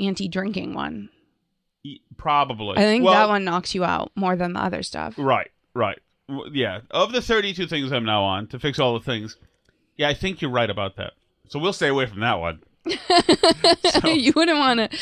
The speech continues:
Speaker 1: you wouldn't wanna distract <laughs> from any of the drinking you've
Speaker 2: Um,
Speaker 1: been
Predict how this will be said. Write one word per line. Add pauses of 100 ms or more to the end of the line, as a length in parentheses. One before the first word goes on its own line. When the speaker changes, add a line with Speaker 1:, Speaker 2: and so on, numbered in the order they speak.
(360)
Speaker 1:
you
wouldn't
wanna
distract
<laughs>
from
any
of
the
drinking
you've
Speaker 2:
Um,
Speaker 1:
been